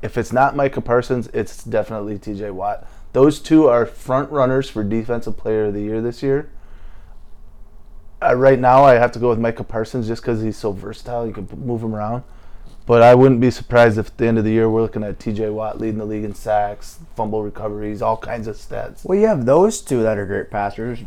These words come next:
Speaker 2: but, uh, did we just forget about a man named Nick Bosa, who's also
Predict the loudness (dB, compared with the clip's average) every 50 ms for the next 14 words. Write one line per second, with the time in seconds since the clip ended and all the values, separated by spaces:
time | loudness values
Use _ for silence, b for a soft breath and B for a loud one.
0 | -6 -2 0 2 2 2 2 2 -2 -2 -2 -4 -4 -4 -6 -10 -8 -6 -2 -2
1 | 0 0 2 2 2 0 0 -2 -2 -2 -2 -2 -2 -4 -4 -6 -4 -4 -6 -6
2 | -6 -10 -14 -14 -12 -4 -2 -2 0 0 -2 -2 4 6 6 6 6 2 -2 -2
3 | -2 0 0 0 4 4 4 4 4 4 6 6 6 6